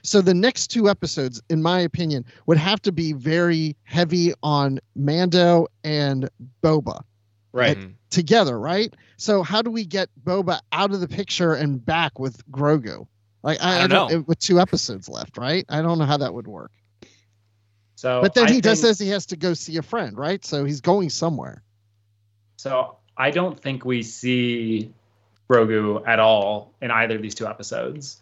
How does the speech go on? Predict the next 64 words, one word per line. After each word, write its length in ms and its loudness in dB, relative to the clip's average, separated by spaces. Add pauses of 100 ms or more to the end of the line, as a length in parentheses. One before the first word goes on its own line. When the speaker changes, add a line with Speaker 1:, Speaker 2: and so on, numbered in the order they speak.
Speaker 2:
Mm-hmm. 280 -2
Speaker 4:
And 100 6
I 120 6
wonder 260 6
if 80 -2
we 80 0
may 100 0
not 200 2
even 200 -6
see 320 -6
the 80 -6
Mandalorian 460 -2
in 100 -6
the 80 -6
next 220 -4
episode, 420 -2
and 100 -2
if 120 -8
instead 420 0
he's 240 -6
left 420 0
for 160 0
as 140 -4
a 60 -6
kind 240 -2
of, 120 -4
like, 420 -2
Gandalf, 580 2
look 260 -2
to 100 -4
the 100 -2
dawn 560 2
on 140 -4
the 80 -4
third 280 -2
day, 300 2
kind, 280 -6
or 100 -12
look 160 -14
to 80 -12
the 60 -12
east 200 -6
on 80 -2
the 80 -4
third 200 0
day, 160 2
whatever. 380 4
And 160 0
he 80 4
just, 200 -8 (640)
Mando 280 6
swoops 300 -2
back 240 2
in 200 0
in 80 -6
episode 600 -4
six 460 -4
to 100 -6
kind 180 -2
of 80 -6
help 220 -4
finish 300 -6
things 220 -8
off. 400 -4